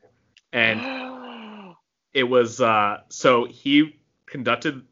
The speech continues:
Speaker 1: the New York Philharmonic, and
Speaker 2: Yeah.
Speaker 1: they had Steven Spielberg and, uh, Martin Scorsese.
Speaker 2: No.
Speaker 1: And so, but they played,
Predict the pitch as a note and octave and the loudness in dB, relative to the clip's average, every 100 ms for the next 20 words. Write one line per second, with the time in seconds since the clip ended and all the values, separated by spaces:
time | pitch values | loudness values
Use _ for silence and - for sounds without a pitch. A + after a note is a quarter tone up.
0 | _ _ A#2+ B2 A#2+ B2 _ _ - A#2 | _ _ -4 -2 -2 -6 _ _ -12 -2
1 | A#2+ A#2+ C3+ B2+ B2 F#2+ F#2 A2+ _ _ | 0 0 0 -2 -2 -4 -8 -14 _ _
2 | _ _ _ _ - A#2+ A#2 A#2 A2+ - | _ _ _ _ -4 -2 -2 -4 -6 -8
3 | - C3+ D#3 - - C3+ B2 A#2 A2 A2 | 0 2 2 -2 0 2 4 4 4 0
4 | A2+ _ _ _ _ _ - A#2+ A2 A2 | -4 _ _ _ _ _ -2 0 0 0
5 | A2 A2 G#2+ G#2+ B2+ C3 B2+ C#3 A#2+ D3+ | -2 0 0 0 0 0 -2 -4 0 2
6 | D3 A2+ F2+ E2 _ _ _ _ _ D3+ | 2 0 -8 -16 _ _ _ _ _ -10
7 | D#3 C3 C#3 D3 D3 C#3+ C#3+ B2 A2 G2 | -6 -4 -4 -6 -6 -8 -8 -8 -10 -6
8 | D3 C#3 C3 - _ D3 C#3+ D3+ - - | 2 4 4 0 _ -2 2 2 2 -2
9 | E3+ F3 F#3 F#3+ | 0 2 2 -2